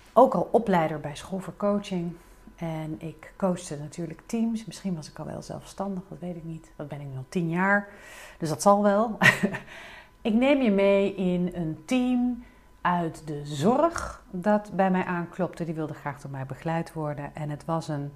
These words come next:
team met veel onveiligheid. Nou, je hebt natuurlijk, eh, een aantal podcasts geleden mijn aflevering gehoord over onveiligheid en veiligheid. Ik had toen nog totaal niet alle kennis en kunde en inzichten en overzicht ook met name die ik nu wel heb.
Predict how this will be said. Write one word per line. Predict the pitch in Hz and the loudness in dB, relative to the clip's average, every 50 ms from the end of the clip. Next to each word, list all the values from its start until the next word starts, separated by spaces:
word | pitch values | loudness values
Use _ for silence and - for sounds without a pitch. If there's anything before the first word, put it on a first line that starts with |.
| - - - - - - - - - - - | -14 -20 -20 -20 -20 -20 -20 -20 -20 -20 -4
team | - - 226 226 233 233 226 220 220 220 220 - | 2 4 6 6 8 10 10 10 10 10 8 6
met | 170 165 165 165 - - | 2 0 -2 -2 -4 -10
veel | - - - 220 226 247 254 254 240 - | -8 2 4 6 6 6 4 2 0 0
onveiligheid. | - 180 175 170 - - 123 120 120 113 - - - 117 - - - - - - | 0 0 -2 -2 -2 -6 -6 -6 -6 -8 -8 -10 -10 -10 -10 -10 -12 -16 -14 -10
Nou, | - 123 - - - - - - - | -8 -8 -8 -10 -14 -20 -20 -20 -20
je | - 139 | -18 -18
hebt | 127 - - | -16 -16 -16
natuurlijk, | 131 - - - | -16 -16 -12 -10
eh, | 156 143 135 135 139 139 131 139 | -8 -8 -6 -6 -6 -8 -8 -10
een | 147 - | -8 -8
aantal | - 151 147 - 151 | -8 -6 -6 -6 -6
podcasts | - - 165 165 165 - 165 160 156 - - | -2 -2 -2 -2 0 2 0 0 0 -2 0
geleden | 165 160 170 170 165 156 156 | 2 4 6 6 6 4 2
mijn | 156 151 160 147 | 2 2 2 2
aflevering | - - - 170 160 151 - 151 143 | 0 2 2 2 2 2 2 -2 -2
gehoord | - - 165 160 - | 0 0 0 0 0
over | 156 143 - - | -2 -2 -2 -2
onveiligheid | - 160 143 175 175 185 180 175 - 170 156 151 156 | -4 0 4 8 8 8 8 6 4 2 0 0 -2
en | 151 | 2
veiligheid. | - 190 196 202 208 202 - 190 175 175 175 175 - - - - - - - - - - - | 6 8 8 8 8 6 6 4 4 4 2 -2 -8 -18 -20 -20 -18 -18 -18 -20 -20 -20 -6
Ik | - 202 208 202 | -2 0 2 6
had | 196 214 226 220 | 8 8 8 8
toen | - 214 202 | 4 2 2
nog | 202 196 196 | 2 2 0
totaal | - 202 196 - - - 262 262 285 339 403 440 427 415 392 | -2 -4 -4 -4 2 6 8 8 10 10 8 6 6 6 6
niet | 359 339 - - | 6 4 4 4
alle | - 226 226 220 220 220 220 214 208 214 | 4 4 4 6 6 6 6 4 2 4
kennis | - 220 214 208 208 202 - | 4 6 6 6 6 4 2
en | - 196 190 185 | 0 -2 -2 0
kunde | 190 202 202 196 190 190 | 0 0 2 2 0 0
en | - 180 180 - | 0 -2 0 0
inzichten | 190 190 196 180 190 180 170 - - - 180 170 170 - - | 0 0 0 0 -2 -2 -2 -4 -4 -2 0 0 0 0 -2
en | 170 170 - | -4 -4 0
overzicht | - 196 220 262 294 - 185 170 151 135 120 151 147 139 - - - | 4 6 6 6 6 6 2 -2 -2 -2 -4 -4 -4 -4 -6 -6 -6
ook | - 147 147 | -4 -4 -2
met | 160 165 151 - | -4 -4 -4 -2
name | 160 165 160 156 156 160 156 | 0 0 0 0 0 -2 -2
die | 151 165 165 | -2 -2 0
ik | 151 | 2
nu | 156 160 175 170 | 2 4 4 4
wel | 151 170 190 208 214 | 4 6 6 6 6
heb. | 180 185 185 190 190 | 6 4 4 4 2